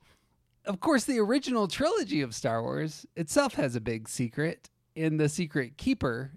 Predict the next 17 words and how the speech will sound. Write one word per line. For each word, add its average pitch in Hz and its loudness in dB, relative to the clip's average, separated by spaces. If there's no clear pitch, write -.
is 147 -2
one 156 4
Obi-Wan 165 2
Kenobi, 156 -2
who 160 8
thinks 226 2
he's 151 0
telling 127 2
the 110 0
truth, - -2
but 117 -4
of 101 -2
course - -4
he's 98 -12
not. - -16
He 170 2
tells, 127 -2